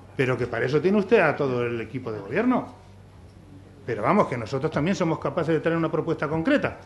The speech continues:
Pero que para eso tiene usted un equipo de gobierno. Y unos funcionarios que tienen experiencia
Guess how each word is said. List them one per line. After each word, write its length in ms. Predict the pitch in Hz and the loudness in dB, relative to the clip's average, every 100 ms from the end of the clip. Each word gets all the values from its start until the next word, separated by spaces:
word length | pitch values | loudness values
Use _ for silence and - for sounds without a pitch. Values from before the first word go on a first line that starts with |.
| - - | -20 -10
Pero 180 | 117 113 | -6 -6
que 80 | - | -8
para 200 | - 120 | -6 -4
eso 180 | 147 147 | 0 4
tiene 160 | 233 | 6
usted 180 | 247 247 | 6 10
un 120 | 262 | 10
equipo 360 | 240 185 226 285 | 10 8 2 2
de 60 | |
gobierno. 520 | 277 123 156 247 277 - - - - - - - - - - | 2 0 0 4 2 2 -14 -16 -16 -16 -18 -20 -20 -20 -4
Y 100 | 135 | 2
unos 320 | 147 185 202 | 4 6 2
funcionarios 800 | - 202 170 123 131 190 226 240 - - - - - - - - | 4 4 4 0 0 4 4 4 0 -14 -20 -20 -20 -20 -20 -20
que 100 | - | -14
tienen 280 | - 156 185 | -2 2 2
experiencia 800 | 175 160 160 233 233 175 104 | 4 2 6 4 6 2 2